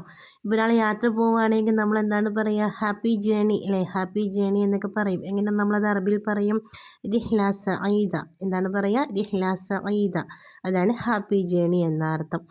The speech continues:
അതുപോലെ തന്നെ പെരുന്നാളാവുന്ന സമയത്ത് നമ്മൾ എന്താണ് പറയാറ്? "ഈദ് മുബാറക്" അല്ലേ? "ഈദ് മുബാറക്." പിന്നെ ഓണം ആവുന്ന സമയത്തോ? "ഈദ് ഓണം" അല്ലേ? "ഈദ് ഓണം" എന്ന് പറയും. അതുപോലെ തന്നെ സ്വാതന്ത്ര്യ ദിനത്തിന് നമ്മൾ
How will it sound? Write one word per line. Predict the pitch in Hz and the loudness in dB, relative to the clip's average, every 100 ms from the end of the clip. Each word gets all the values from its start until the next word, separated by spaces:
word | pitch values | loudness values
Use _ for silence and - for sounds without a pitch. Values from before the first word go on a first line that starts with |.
| - - _ | -20 -20 _
അതുപോലെ | - 214 214 214 | -4 0 2 0
തന്നെ | 208 220 | 2 0
പെരുന്നാളാവുന്ന | 226 220 208 220 220 220 220 | 2 2 2 2 2 2 0
സമയത്ത് | 220 220 214 214 220 | -2 -2 -2 -2 -2
നമ്മൾ | 214 214 | 0 0
എന്താണ് | 214 214 214 214 | 0 0 -2 -2
പറയാറ്? | 214 208 208 208 208 208 196 | -2 0 0 0 0 -2 -2
"ഈദ് | 208 202 | -2 0
മുബാറക്" | 208 190 185 185 185 185 - | 0 0 0 0 -4 -8 -18
അല്ലേ? | - 185 170 160 | -6 -4 -2 -4
"ഈദ് | 185 180 | -4 -2
മുബാറക്." | 185 175 175 175 180 170 - _ - - - _ | -2 -2 -2 -2 -2 -6 -10 _ -20 -20 -20 _
പിന്നെ | 202 196 190 190 - 190 | 0 2 2 2 0 -2
ഓണം | 196 196 208 196 | 0 2 0 0
ആവുന്ന | 196 196 | 0 0
സമയത്തോ? | 196 202 196 190 190 196 196 180 190 | 0 -2 0 -2 -2 0 0 -2 -2
"ഈദ് | 190 180 190 196 | -2 -2 -2 0
ഓണം" | 202 190 - - | 0 0 -4 -6
അല്ലേ? | 180 180 175 175 - - - 190 | -2 0 -2 -4 -18 -14 -2 2
"ഈദ് | 196 180 185 196 | 2 2 0 0
ഓണം" | 214 208 185 | 2 0 -2
എന്ന് | 175 175 | -2 -2
പറയും. | 170 170 170 - - _ 220 | 0 -2 -4 -8 -20 _ -2
അതുപോലെ | 220 220 214 | 0 2 2
തന്നെ | 196 196 190 226 | 0 0 0 0
സ്വാതന്ത്ര്യ | 233 208 202 208 | 0 0 2 0
ദിനത്തിന് | 208 208 208 208 | 0 0 0 0
നമ്മൾ | 202 196 | 0 0